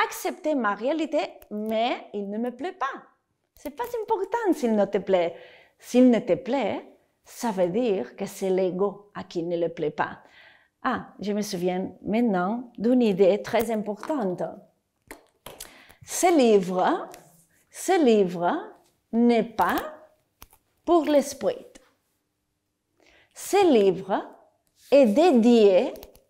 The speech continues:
à l'ego. C'est pour ça qu'il ne plaît à beaucoup de gens.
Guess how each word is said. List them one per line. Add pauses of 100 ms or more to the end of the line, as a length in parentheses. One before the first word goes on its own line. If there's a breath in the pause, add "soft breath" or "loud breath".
(120)
à
l'ego. (960)
C'est
pour
ça (600 soft breath)
qu'il
ne
plaît (600)
à
beaucoup
de
gens.